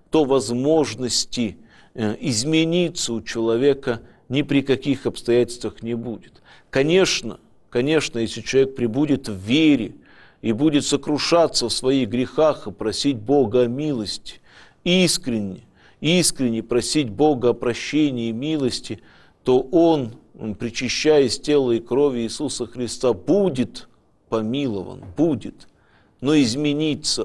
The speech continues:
он не сможет, пока именно переродиться, преобразиться, измениться, войти в те дары, в тот образ жизни, которым живёт церковь, в тот образ жизни,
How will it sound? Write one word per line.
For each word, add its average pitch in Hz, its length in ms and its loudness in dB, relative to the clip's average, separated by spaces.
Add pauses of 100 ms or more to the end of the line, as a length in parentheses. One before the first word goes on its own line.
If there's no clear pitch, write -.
(120)
он 131 320 0
не 131 100 -6
сможет, 127 640 -4 (580)
пока 117 260 0
именно 120 260 0
переродиться, 156 1080 2
преобразиться, 143 1040 2
измениться, 151 840 -2 (340)
войти 151 420 2
в - 160 -12
те 175 200 4
дары, 156 520 4
в - 180 -12
тот - 400 0
образ 151 440 4
жизни, 117 560 -2
которым 123 600 0
живёт 131 480 0
церковь, 147 480 2
в - 40 -16
тот - 360 2
образ 135 340 2
жизни, 104 520 -6